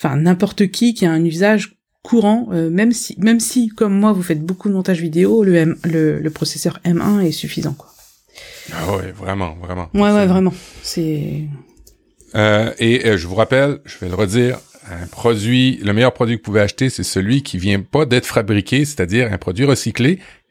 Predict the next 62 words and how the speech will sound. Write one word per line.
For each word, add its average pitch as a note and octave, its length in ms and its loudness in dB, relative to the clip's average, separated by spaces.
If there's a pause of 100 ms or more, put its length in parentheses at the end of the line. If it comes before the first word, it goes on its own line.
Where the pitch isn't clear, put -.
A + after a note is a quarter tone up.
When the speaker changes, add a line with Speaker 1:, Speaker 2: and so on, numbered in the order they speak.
(120)
Speaker 2:
et D#2 140 -4
attendez, G#2 880 2
euh, F2 380 -6
il F#2+ 80 -2
y F#2+ 80 0
en F#2 160 0
a G#2 100 2
qui - 140 -10
vont F#2+ 100 2
arriver F#2+ 400 2
sur G2+ 220 0
le F#2 60 0
Refurbish, F#2+ 760 0 (160)
faire F#2 140 -2
un F#2+ 140 0
int-, F#2+ 260 -2
un G2 120 0
achat G2 240 0
intelligent, G2+ 500 0
vous G2+ 80 -2
allez G#2 140 0
voir, A2+ 240 2 (460)
vous A2 60 0
allez G2+ 120 4
gagner D#3+ 320 4
de D#3+ 80 2
l'argent, C3 500 2
vous, G2+ 120 0
en F#2 80 -4
fait, A2+ 160 0
vous F#2+ 80 -2
allez F#2+ 120 4
en G2 100 0
dépenser B2 440 0
moins, G#2+ 300 -2 (220)
<laughs> - 260 -10
parce - 140 -10
que F#2 60 -14
vous F2 120 -4
allez F2+ 80 -4
pas F2 140 -6
en F2+ 40 -6
gagner F#2 280 -6
quand G2 120 -8
vous F2 100 -4
allez F2+ 120 -4
dépenser, F#2+ 400 -2
vous - 380 -8
allez G2+ 100 4
en G#2 60 4
dépenser D3 420 2
moins C#3+ 280 2
et, C#3+ 300 0
ben, A#2 180 2
c'est A2 120 -2
un G#2 80 0
petit - 100 -8
peu B2 100 0
plus C#3+ 220 -2
écologique. A2 500 -2
Alors, G#2 280 -2
euh, G2 140 -4